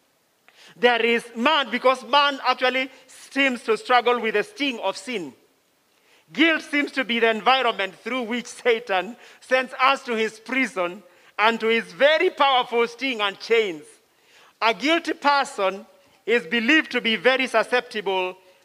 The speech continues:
to his manipula-, manipulation, the manipulation of Satan, and it leads to despair. While the blood of Jesus on the cross dealt with the guilt of man's sin, which actually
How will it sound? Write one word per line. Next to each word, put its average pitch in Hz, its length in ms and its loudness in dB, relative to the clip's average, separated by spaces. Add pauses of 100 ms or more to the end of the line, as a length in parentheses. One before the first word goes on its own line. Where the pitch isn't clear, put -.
to 233 160 -2
his 214 220 0
manipula-, 208 540 -4
manipulation, 220 600 -4
the 226 100 -4
manipulation 226 800 -4 (280)
of 233 180 2
Satan, 220 540 -4 (260)
and 240 160 0
it 233 160 -8
leads 254 280 0
to - 100 -10
despair. 170 500 -8 (1080)
While 294 360 2
the 285 160 2
blood 294 440 2
of 262 120 2
Jesus 262 320 2
on 240 120 2
the 233 100 2
cross 247 360 0 (120)
dealt 247 260 0
with 220 140 -8
the 202 80 -2
guilt 226 340 -6
of 208 140 -4 (100)
man's 214 320 2
sin, 160 560 -4 (1120)
which 262 400 -2
actually 262 640 0